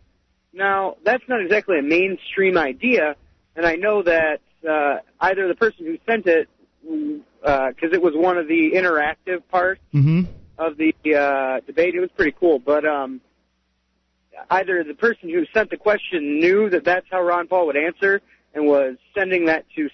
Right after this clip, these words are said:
Speaker 1: set him up to not look as mainstream, or the person who sent it was of a, uh, pro-freedom mindset and wanted to get that message out there.
Speaker 2: Yeah, one way or the
Speaker 1: Either
Speaker 2: other,
Speaker 1: way,
Speaker 2: it sounds like a
Speaker 1: I think
Speaker 2: setup.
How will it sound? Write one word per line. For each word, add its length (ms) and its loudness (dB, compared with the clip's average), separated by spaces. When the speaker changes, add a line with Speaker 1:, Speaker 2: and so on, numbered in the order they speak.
Speaker 1:
set 160 0
him 240 -6
up 240 0
to 80 -4
not 300 0
look 160 -6
as 120 -2
mainstream, 840 0
or 280 2
the 100 -2
person 720 -2
who 340 4
sent 240 -2
it 180 -2
was 440 0
of 200 0
a, 320 2
uh, 220 0
pro-freedom 600 -2
mindset 580 -2
and 140 0
wanted 280 2
to 60 -14
get 200 -2
that 160 -4
message 400 -4
out 260 0
there. 240 -8
Speaker 2:
Yeah, 180 0
one 180 2
way 180 2
or 20 4
the 80 0
Speaker 1:
Either 80 2
Speaker 2:
other, 140 2
Speaker 1:
way, 60 0
Speaker 2:
it 80 -8
sounds 240 -2
like 80 -2
a 40 -2
Speaker 1:
I 20 0
think 100 0
Speaker 2:
setup. 220 -2